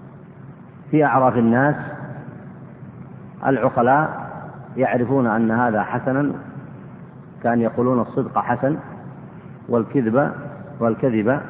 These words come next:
قبيح"، فيدركون ذلك.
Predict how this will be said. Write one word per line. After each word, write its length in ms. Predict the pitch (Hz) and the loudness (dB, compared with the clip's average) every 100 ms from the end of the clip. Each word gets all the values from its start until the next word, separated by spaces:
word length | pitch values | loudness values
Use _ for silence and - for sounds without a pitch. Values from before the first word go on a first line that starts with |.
| - - - | -14 -12 -2
قبيح"، 360 | 110 110 - - - - - - - - - - - - - - - - | 2 2 -2 -12 -14 -16 -16 -16 -18 -18 -18 -16 -16 -16 -16 -18 -14 2
فيدركون 520 | 131 139 135 143 143 | 4 6 4 6 6
ذلك. 320 | 110 95 82 | 6 2 0